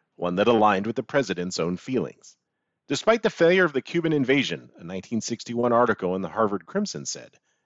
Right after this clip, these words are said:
"And despite what one thinks of its intentions, the United States is directly responsible for the lives of the men it landed there. We sent them. We should bail them out." Some in the U S pointed out that the prisoners were not American citizens, and therefore there was no responsibility to save them.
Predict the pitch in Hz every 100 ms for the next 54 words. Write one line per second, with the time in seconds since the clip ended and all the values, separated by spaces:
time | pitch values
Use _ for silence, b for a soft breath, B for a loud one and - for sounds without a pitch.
0 | _ 90 92 - 107 123 120 135 110 127
1 | 127 127 135 131 120 131 117 - 156 -
2 | 69 - - _ _ _ - 107 113 147
3 | - 160 165 156 - 127 151 - 170 156
4 | - 175 151 - 78 104 95 95 95 110
5 | 110 123 131 120 107 120 127 135 123 78
6 | 67 55 _ _ _ _ _ - 87 -
7 | 101 87 87 113 _ _ _ _ 71 -
8 | - - 76 78 107 98 - _ _ _
9 | _ _ _ _ _ _ _ _ _ _
10 | - 226 247 160 101 90 104 - 156 180
11 | 120 131 156 147 151 151 147 131 131 147
12 | 185 131 131 139 - 101 - 185 85 69
13 | 92 98 107 139 151 156 160 175 151 117
14 | 123 131 127 101 98 90 82 78 80 90
15 | 120 123 80 -